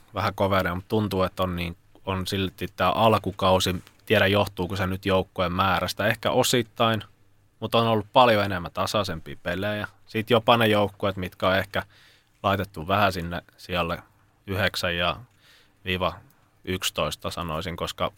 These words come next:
F P C Turku ainakin omissa papereissa oli niinku ihan selkeä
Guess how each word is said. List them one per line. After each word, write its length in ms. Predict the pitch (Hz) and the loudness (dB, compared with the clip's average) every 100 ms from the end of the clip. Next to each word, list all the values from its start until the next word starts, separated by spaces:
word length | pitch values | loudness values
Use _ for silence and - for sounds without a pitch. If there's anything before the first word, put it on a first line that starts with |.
| 92 | -6
F 40 | - | -6
P 20 | 87 | -8
C 200 | 87 87 - | -6 -6 -6
Turku 320 | 80 87 82 | -10 -8 -8
ainakin 300 | 85 85 82 | -8 -6 -8
omissa 260 | 90 80 - | -6 -8 -8
papereissa 520 | 95 85 80 80 85 | -4 -2 -2 -4 -6
oli 100 | 82 | -8
niinku 240 | 78 73 | -10 -12
ihan 240 | - 87 73 | -12 -10 -8
selkeä 440 | 90 87 - 85 | -8 -10 -8 -8